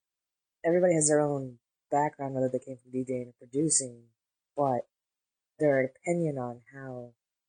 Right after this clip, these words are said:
to go about that and, and what it creates. I mean, we, what I'm getting at is, uh, you're s-, I feel like there are certain artists out there,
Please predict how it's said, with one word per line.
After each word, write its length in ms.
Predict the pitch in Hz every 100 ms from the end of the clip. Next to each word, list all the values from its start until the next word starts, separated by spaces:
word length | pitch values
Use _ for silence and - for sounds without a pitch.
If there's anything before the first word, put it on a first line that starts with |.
| _ _ _ _ _ _ _ _ _
to 60 |
go 220 | - 151 139
about 260 | 139 143
that 280 | 135 123 117 _ _ _ _ _ _ -
and, 240 | 135 127 123
and 140 | 131 131 139
what 140 | 147 139
it 140 | -
creates. 520 | 139 135 131 101 -
I 80 | 127
mean, 160 | 135 135
we, 220 | 135 131 _ _ _ _ _
what 100 | 180
I'm 120 | 185 175
getting 260 | 196 175
at 160 | 147 139
is, 340 | 127 123 -
uh, 220 | 90 139 - _ _ _ _ _ _ _
you're 220 | 156 151 147
s-, 280 | - - -
I 140 | 156 165
feel 260 | - 220
like 200 | 208 175
there 280 | 160 151 143
are 60 | 139
certain 380 | - 160 151 -
artists 380 | 139 147 143 135
out 200 | 120 -
there, 380 | 120 117 120